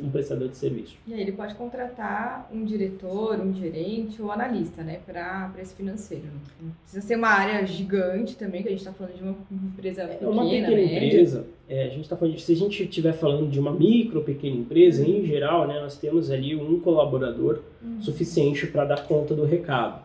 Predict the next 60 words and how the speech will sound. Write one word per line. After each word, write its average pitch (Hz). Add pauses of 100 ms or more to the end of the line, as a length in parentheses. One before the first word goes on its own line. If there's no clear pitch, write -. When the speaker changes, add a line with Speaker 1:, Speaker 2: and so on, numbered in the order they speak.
(220)
Speaker 1:
Se -
a -
Speaker 2:
Certo. 170
Speaker 1:
gente 175
tá, 180
tá 170
falando 156
de 151
uma 147
média 143
empresa, 147
em 143
geral 143
ele 147
vai 151
precisar 143
de 139
dois, 147
três, 143
dependendo 160
do 170
tamanho 143
da 147
empresa, 160 (240)
até 156
um 170
nível 170
de 170
liderança 170
um 156
pouco -
maior, 139
como 147
um 147
gestor 139
ou 147
um 143
diretor 151
financeiro. 165 (320)
Speaker 2:
Legal, 185 (240)
tá 165 (140)
bom. 185
Speaker 1:
Mas, 135
é, 135
aí 143
o 202
nível, 202
né, 143
que -
eu 117
acho 117
que 135
é -
uma 135
das 127
questões 135
que 139
a -
gente 139
vai 120